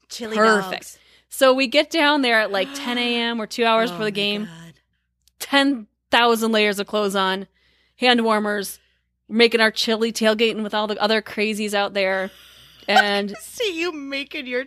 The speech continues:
Speaker 1: chili. <laughs>
Speaker 2: It's so good. It, oh my God, those are the best chili dogs I think I've ever
Speaker 1: This
Speaker 2: had.
Speaker 1: sounds like a nightmare to me, but you're, like, so
Speaker 2: Oh.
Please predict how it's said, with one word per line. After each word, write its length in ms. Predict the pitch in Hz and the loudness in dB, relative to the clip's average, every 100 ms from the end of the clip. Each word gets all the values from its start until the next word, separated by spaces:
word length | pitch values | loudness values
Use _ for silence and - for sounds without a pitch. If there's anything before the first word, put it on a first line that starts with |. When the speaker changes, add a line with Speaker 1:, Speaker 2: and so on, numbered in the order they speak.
| _ | _
Speaker 1:
chili. 500 | - - 392 381 571 | -16 -14 -12 -10 -4
<laughs> 60 | 453 571 554 _ _ _ _ | -4 -6 -18 _ _ _ _
Speaker 2:
It's 140 | 415 - - | -10 -10 -4
so 240 | 262 226 | -2 -2
good. 320 | - 78 233 - _ _ | -4 -12 -14 -20 _ _
It, 220 | 254 254 | -6 2
oh 100 | 254 | 4
my 120 | 247 | 4
God, 120 | 214 175 | 2 -2
those 160 | 220 | -2
are 40 | 254 | 0
the 80 | 233 | 0
best 340 | 214 214 - | 2 0 -2
chili 200 | 220 214 | -2 0
dogs 260 | 214 214 208 | 2 2 0
I 60 | |
think 160 | 208 214 | -2 -2
I've 100 | 202 - | -2 2
ever 300 | 214 208 202 | 2 4 2
Speaker 1:
This 100 | 196 175 | 2 0
Speaker 2:
had. 100 | 554 | -2
Speaker 1:
sounds 220 | 523 523 | -2 -2
like 240 | 523 494 | -2 -2
a 40 | 359 | 0
nightmare 440 | 370 370 381 392 | -2 0 0 0
to 160 | 453 339 | -2 -4
me, 160 | 339 | -4
but 220 | 262 311 | -2 -2
you're, 180 | 330 403 | 0 0
like, 220 | 403 427 | 0 -2
so 420 | 494 - - - 403 | -4 -10 -10 0 4
Speaker 2:
Oh. 280 | 349 339 | 6 4